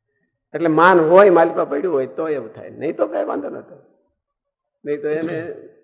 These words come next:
એવો વિચાર થાય કે અમે ક્યાં આમાં આવ્યું ઈ. એટલે સાધુઓને તો સારું માન, માન પાન મળે હરખું, અને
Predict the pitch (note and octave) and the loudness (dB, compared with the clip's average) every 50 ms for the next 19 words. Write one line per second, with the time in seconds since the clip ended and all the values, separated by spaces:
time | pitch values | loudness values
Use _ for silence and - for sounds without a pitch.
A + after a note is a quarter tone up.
0 | _ _ _ _ _ - D#3 D#3 D#3 D#3 E3 F#3 F#3+ - F#3 D3+ C3+ - - E3 | _ _ _ _ _ -12 -8 -6 -6 -4 -4 -4 -4 -2 -2 -4 -4 -6 -12 -18
1 | G#3+ - C3+ C#3 C3 B2+ C3 D3+ - C4 C4 E3 D3 C3+ B2+ A#2 A#2 - _ _ | -16 -14 -12 -12 -12 -8 -6 -4 -4 -4 -4 -6 -6 -8 -10 -14 -16 -20 _ _
2 | _ _ _ _ - C3+ C3+ C3 B2+ A#2+ A#2+ A#2 A2+ _ _ _ _ _ _ _ | _ _ _ _ -12 -10 -10 -10 -10 -12 -16 -18 -20 _ _ _ _ _ _ _
3 | _ _ _ A2+ G#2+ _ _ _ _ _ _ _ _ _ _ _ _ _ _ _ | _ _ _ _ _ _ _ _ _ _ _ _ _ _ _ _ _ _ _ _
4 | _ _ _ _ _ _ _ _ - _ _ _ _ _ _ _ _ _ _ _ | _ _ _ _ _ _ _ _ -20 _ _ _ _ _ _ _ _ _ _ _
5 | _ _ _ _ G3 D#3+ E3 D#3 D3 C#3+ - - - - E3 E3 F3+ F3+ F3+ F#3 | _ _ _ _ -8 -6 -6 -6 -4 -6 -8 -10 -12 -4 0 0 2 4 4 4
6 | F#3+ F3+ F3+ F3 F3+ F3 F3 F3+ F#3 F3+ F3 D#3 E3 F3 G3 F#3+ F3 - - - | 4 4 2 -4 -4 2 4 4 4 4 2 0 2 2 2 2 0 -4 -8 -20
7 | - - _ _ _ - D3 E3+ F#3 F#3 F3 F3 - F3+ F3+ F3+ E3+ E3 F3 F#3+ | -20 -20 _ _ _ -6 -4 -2 -2 -2 -4 -4 -2 0 0 0 0 2 2 2
8 | G#3 G3 D3+ - - - - - - _ _ _ _ _ D#3+ F3+ F3 - - C#3+ | 2 2 -2 -4 -10 -20 -20 -20 -20 _ _ _ _ _ -6 -6 -6 -6 -8 -12
9 | - C#3 - - _ _ _ _ _ _ _ _ _ _ _ _ _ _ _ _ | -12 -14 -14 -20 _ _ _ _ _ _ _ _ _ _ _ _ _ _ _ _
10 | _ _ _ A#3 A#3+ D4 C#4+ C#4+ C#4+ - - - | _ _ _ -16 -14 -12 -12 -12 -10 -10 -10 -10